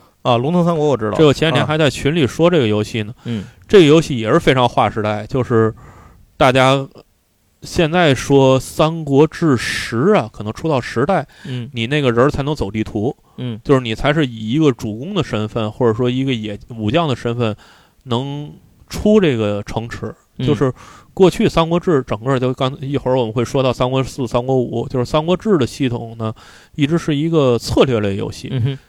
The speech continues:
Speaker 2: 就是你是君主嘛，然后你就操纵这个城，然后你在这个城里做内政、做军事、做外交。
Speaker 1: 嗯。
Speaker 2: 然后你，你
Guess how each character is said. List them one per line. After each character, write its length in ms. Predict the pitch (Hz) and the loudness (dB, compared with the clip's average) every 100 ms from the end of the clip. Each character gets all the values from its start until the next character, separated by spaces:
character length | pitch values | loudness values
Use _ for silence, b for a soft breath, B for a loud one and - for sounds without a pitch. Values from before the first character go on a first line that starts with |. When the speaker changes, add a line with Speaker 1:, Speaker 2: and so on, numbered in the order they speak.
| b - | b -2
Speaker 2:
就 160 | 156 | 0
是 60 | 139 | 0
你 240 | 123 107 | -2 -6
是 420 | 107 147 139 135 131 | -2 2 2 2 0
君 220 | 170 170 | -2 -2
主 200 | 123 110 | -4 -2
嘛， 260 | 117 113 113 | -4 -4 -6
然 100 | 117 | -6
后 80 | 127 | -6
你 140 | 104 | -4
就 160 | 110 117 | -2 0
操 180 | - 139 | 0 0
纵 160 | 131 | 0
这 100 | 117 | 0
个 60 | 110 | 0
城， 340 | - 107 143 - b b b | -2 -6 -6 -12 b b b
然 120 | - 117 | -4 -2
后 60 | |
你 120 | 113 | -2
在 200 | 101 135 | -2 0
这 80 | 123 | 2
个 80 | 120 | 0
城 200 | - 120 | 0 -4
里 140 | 123 | -2
做 180 | 107 123 | -2 -2
内 160 | 117 113 | 0 0
政、 240 | 127 120 | 0 -2
做 160 | 107 113 | -2 -4
军 240 | 120 120 | -2 -4
事、 240 | 127 123 107 | 0 0 2
做 200 | 120 113 | 0 2
外 180 | 110 | 2
交。 280 | 110 113 120 - | 2 4 2 0
Speaker 1:
嗯。 200 | 131 110 - | -6 -6 -4
Speaker 2:
然 140 | 117 | 0
后 120 | 120 113 | 0 0
你， 200 | 101 101 - - | -2 -6 -10 -12
你 500 | 110 104 104 104 | -6 -4 -4 -4